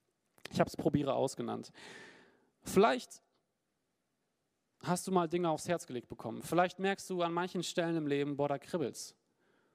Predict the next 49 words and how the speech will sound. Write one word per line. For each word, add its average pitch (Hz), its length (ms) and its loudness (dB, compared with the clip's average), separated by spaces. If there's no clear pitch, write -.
Da - 60 0
hab 135 60 4
ich - 60 -2
das - 160 -6
Gefühl, 156 240 -2
Gott 147 420 0
ruft 160 240 -4
mich - 320 -4
zu - 180 -8
irgendwas. 113 600 -6
Und 139 140 2
ich 135 120 -4
will 160 80 6
dir 156 120 4
Mut 165 180 6
zusprechen.“ 104 680 -8
Dann 131 160 -4
mach 151 200 0
einfach 113 320 -12
mal. 104 320 -10
Wie 160 180 2
oft - 220 0
denken 147 320 0
wir, 127 240 2
„Oh, 180 200 2
das - 220 0
muss 170 140 4
noch 170 100 0
erledigt 139 420 -2
werden. 104 220 -4
Oh, 151 200 0
das - 340 -4
könnte 147 240 0
noch 135 140 -2
sein.“ 117 440 -4
Oder 202 260 6
wie 202 120 4
oft 196 180 4
denken 202 320 4
wir, 170 380 8
„Oh, 120 200 0
Gott 151 220 2
wird 147 140 2
dann 127 120 0
gnädig 170 380 4
sein, 180 400 2
mach 113 160 -8
ich 107 160 -12
nicht.“ - 320 -12